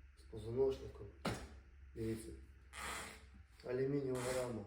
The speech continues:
двадцять восьмі колеса. Пістоновані, обода стоять усилені. Тут і в рамі, в чому комфорт.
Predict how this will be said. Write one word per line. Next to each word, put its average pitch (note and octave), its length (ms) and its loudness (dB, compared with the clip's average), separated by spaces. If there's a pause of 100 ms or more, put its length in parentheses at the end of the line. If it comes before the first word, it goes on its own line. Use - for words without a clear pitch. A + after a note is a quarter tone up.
(120)
двадцять B2+ 340 -2
восьмі A#2+ 400 -8
колеса. A#2+ 460 0 (1500)
Пістоновані, A#2+ 960 0
обода A#2+ 460 0
стоять A2 440 -4
усилені. G#2+ 460 -4 (1400)
Тут D#3 220 0
і - 20 4
в B2+ 180 0
рамі, C#3 300 2 (160)
в - 20 -16
чому A#2+ 320 -4
комфорт. A2+ 440 -4